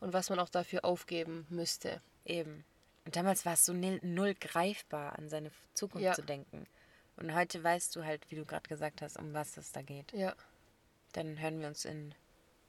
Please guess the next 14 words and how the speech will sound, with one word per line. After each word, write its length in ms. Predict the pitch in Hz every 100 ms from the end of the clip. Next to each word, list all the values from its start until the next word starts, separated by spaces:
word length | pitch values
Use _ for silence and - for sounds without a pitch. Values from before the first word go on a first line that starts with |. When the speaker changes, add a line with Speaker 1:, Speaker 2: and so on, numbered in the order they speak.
| -
Speaker 2:
fünf 220 | 170 156
bis 140 | 151
zehn 200 | - 156
Jahren 240 | 151 175 196
nochmal. 400 | 165 156 156 156 _ _ - - -
Speaker 1:
Ich 80 | -
bin 140 | - 208
gespannt, 400 | 220 - 233 240
ob 120 | 214
wir 100 | 220
dann 140 | 208
hier 120 | 220 208
wieder 200 | 226 247
sitzen 460 | 254 247 - 254